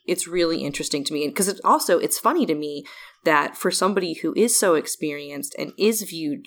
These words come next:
the way that she is, when it comes to actually flirting with someone she's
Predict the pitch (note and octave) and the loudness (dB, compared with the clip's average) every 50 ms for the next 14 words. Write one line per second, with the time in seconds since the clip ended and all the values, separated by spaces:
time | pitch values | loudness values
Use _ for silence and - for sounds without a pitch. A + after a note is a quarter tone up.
0 | - _ - E3 D3 D3 C#3+ C3+ C3+ B2+ B2 B2 C#3 - _ _ _ _ _ _ | -10 _ 0 0 2 2 0 0 -2 -4 -4 -6 -8 -8 _ _ _ _ _ _
1 | - D#3 C#3+ - - D3 D3 D3 D3 D3+ D3+ D3 - - - - - _ - F3 | 0 0 2 2 0 0 -2 -4 -4 -4 -6 -6 -8 -8 -12 -20 -16 _ -2 0
2 | F3 F3 E3+ - - G#3+ A3 A#3 A3 - - - F#3 E3+ D#3+ - - D#3+ E3 E3 | 2 2 0 2 2 2 4 4 2 0 2 4 4 4 4 4 2 -2 -2 -2
3 | - - F#3 E3 D#3+ D3 - - F3 E3 E3+ F3+ A3 A3+ A#3 G3+ F3+ F#3 - E3 | -2 -4 -4 -2 -2 -2 -2 2 4 4 4 4 4 4 4 2 2 0 -2 -2
4 | D#3 D#3+ D#3+ D#3 D#3+ - - D#3+ D#3+ D3+ - - | -2 -2 -2 -4 -4 -6 -4 -4 -2 -2 -2 -2